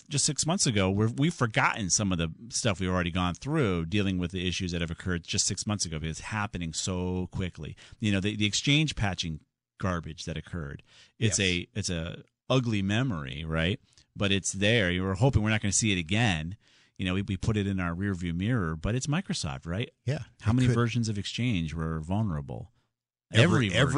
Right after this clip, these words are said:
Speaker 1: version.
Speaker 2: single one that was in the field, really.
Speaker 1: <laughs> Right.
Speaker 2: Um, and that, you know, just this week I had a customer call me about a particular vulnerability they heard about, and
Speaker 1: Yeah.
Speaker 2: I hadn't heard about it, but it's something that has to be dealt with. So
Speaker 1: Yeah.
Speaker 2: we put something in place to, f-,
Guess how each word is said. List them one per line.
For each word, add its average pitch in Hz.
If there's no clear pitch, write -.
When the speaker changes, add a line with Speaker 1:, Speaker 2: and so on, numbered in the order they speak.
Speaker 1:
version. -
Speaker 2:
single 139
one 139
that 104
was 101
in 110
the 104
field, 127
really. 95
Speaker 1:
<laughs> -
Right. 90
Speaker 2:
Um, 110
and 131
that, 143
you 143
know, 143
just 135
this -
week 143
I 107
had 110
a 101
customer 107
call 107
me 104
about 95
a 90
particular 101
vulnerability 104
they 90
heard 98
about, 135
and 135
Speaker 1:
Yeah. 76
Speaker 2:
I 107
hadn't 139
heard 175
about 107
it, -
but 117
it's 120
something 139
that 143
has 156
to 190
be 208
dealt 254
with. 101
So 120
Speaker 1:
Yeah. 131
Speaker 2:
we 123
put -
something 135
in 139
place 139
to, 165
f-, -